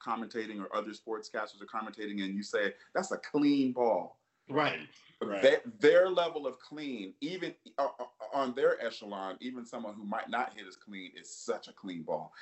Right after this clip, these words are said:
Speaker 1: And I think Lindsay probably hit one of the cleanest balls. And I think she hit the center of her racket. Her percentage, if there was some way to find it, would be very high. So just the way the ball came off the racket and it's coming at you before you even,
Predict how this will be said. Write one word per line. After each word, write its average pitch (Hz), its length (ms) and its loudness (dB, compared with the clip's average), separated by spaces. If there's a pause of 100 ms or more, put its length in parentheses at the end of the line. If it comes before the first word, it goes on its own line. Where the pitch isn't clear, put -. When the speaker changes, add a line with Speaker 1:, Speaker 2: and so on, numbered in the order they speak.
(160)
Speaker 1:
And 101 100 4
I 104 40 0
think 107 200 -2
Lindsay 107 420 -2
probably 101 560 2
hit 95 240 -4
one 98 140 -4
of 87 80 -6
the 92 60 -14
cleanest 92 440 -8
balls. 85 460 0 (720)
And 92 200 -2
I 110 100 6
think 113 180 -2
she 117 120 -8
hit 110 140 -4
the 101 60 -10
center 98 260 -6
of 90 100 -6
her 92 120 0
racket. 90 400 -4 (480)
Her - 160 -4
percentage, 104 560 -6
if 92 140 0
there 95 100 0
was 90 140 -4
some 101 240 -6
way 92 140 0
to 85 100 -8
find 101 380 0
it, - 140 -6 (640)
would 104 80 -8
be 101 140 -4 (100)
very 104 260 4
high. 98 200 4
So - 180 -2
just 147 180 -8
the 127 80 4
way 139 240 2
the 131 120 -2
ball 120 320 4
came 117 360 -6
off 135 280 -2
the 117 100 -4
racket 98 400 -4
and 107 160 -4
it's 107 160 -12
coming 117 300 -4
at 113 240 -4
you 104 80 -10
before 104 400 -10
you 104 160 -8
even, 98 340 -6